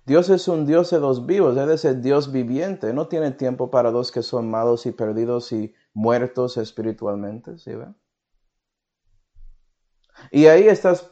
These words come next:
aprendiendo por ese paralelismo antitético que no debes ir en el camino de los malos porque vas a perder. ¿Sí ve? Vas a perderse.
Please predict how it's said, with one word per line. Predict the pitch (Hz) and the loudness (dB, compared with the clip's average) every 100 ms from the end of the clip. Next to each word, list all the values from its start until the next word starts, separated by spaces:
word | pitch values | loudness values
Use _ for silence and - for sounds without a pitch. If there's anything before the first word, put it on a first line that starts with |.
| - | 2
aprendiendo | 160 160 165 156 190 202 170 | 2 2 0 0 0 0 2
por | 156 | 4
ese | 160 170 156 | 4 2 0
paralelismo | 165 165 160 151 180 175 170 151 | 4 4 6 4 2 0 -2 -2
antitético | 151 151 135 - 226 254 165 143 135 139 - _ _ | -2 -4 -6 2 2 4 0 0 -2 -2 -8 _ _
que | 156 147 135 | 4 4 4
no | 143 170 | 6 8
debes | 180 175 165 175 | 8 8 8 6
ir | 196 | 4
en | 175 | 4
el | 147 139 | 2 0
camino | 147 151 175 139 | 0 0 0 2
de | 123 | 2
los | 117 143 | 0 -2
malos | 190 214 104 - | -2 -2 -2 -4
porque | 127 131 | -6 -2
vas | 120 127 135 | 2 2 0
a | - | -4
perder. | 107 110 - - _ _ _ _ _ _ _ _ _ _ _ _ _ _ _ _ _ _ _ _ _ | -2 -2 -4 -8 _ _ _ _ _ _ _ _ _ _ _ _ _ _ _ _ _ _ _ _ _
¿Sí | - | -18
ve? | 104 104 147 180 _ _ _ _ | -16 -16 -18 -20 _ _ _ _
Vas | 104 113 | -8 -4
a | 160 | -6
perderse. | 143 117 151 233 - | -2 -2 -4 -10 -20